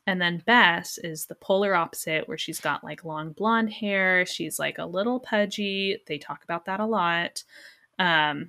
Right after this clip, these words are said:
just, like, a total girly girl, loves shopping, loves boys, major flirt, that sort of thing.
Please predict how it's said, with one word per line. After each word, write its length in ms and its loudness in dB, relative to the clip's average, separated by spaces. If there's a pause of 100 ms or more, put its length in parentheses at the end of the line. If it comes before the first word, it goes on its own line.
(120)
just, 240 -6
like, 160 -2
a 60 -10
total 520 -2
girly 360 -2
girl, 420 -2
loves 220 -6
shopping, 600 -2
loves 300 -8
boys, 840 -4 (140)
major 400 -4
flirt, 640 -6 (260)
that 220 -12
sort 220 -8
of 80 -16
thing. 300 -8